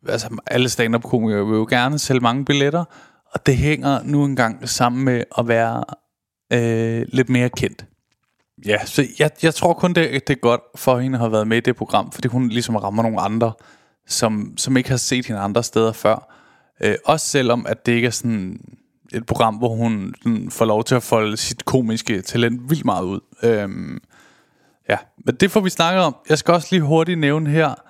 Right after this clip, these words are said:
at, øh, hendes, øh, nye show, Ha' det godt i Natasha, er kommet ind på T V to Play,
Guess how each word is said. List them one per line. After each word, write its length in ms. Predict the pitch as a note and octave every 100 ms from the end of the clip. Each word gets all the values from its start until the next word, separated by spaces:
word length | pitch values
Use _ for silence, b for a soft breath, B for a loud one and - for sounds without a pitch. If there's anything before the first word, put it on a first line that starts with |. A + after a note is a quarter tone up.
| b b b b
at, 360 | A#2+ B2 A#2 -
øh, 360 | A#2+ A2 A2+ A2
hendes, 380 | A#2+ A#2+ -
øh, 100 | A2+
nye 240 | A#2 D3+ F3+
show, 440 | - C#3+ C#3 C#3+ -
Ha' 160 | C3
det 80 | C#3+
godt 220 | C3+ C3+
i 80 | C#3+
Natasha, 720 | C3 A#2+ - B2+ - D3+ C3 - _ _
er 220 | A2 A2+ G#2+
kommet 460 | - A2+ A2 G#2+
ind 180 | C3 B2+
på 360 | - B2+ G#2+ G2+
T 80 | -
V 100 | -
to 180 | F3+ D#3+
Play, 240 | E3+ F#3+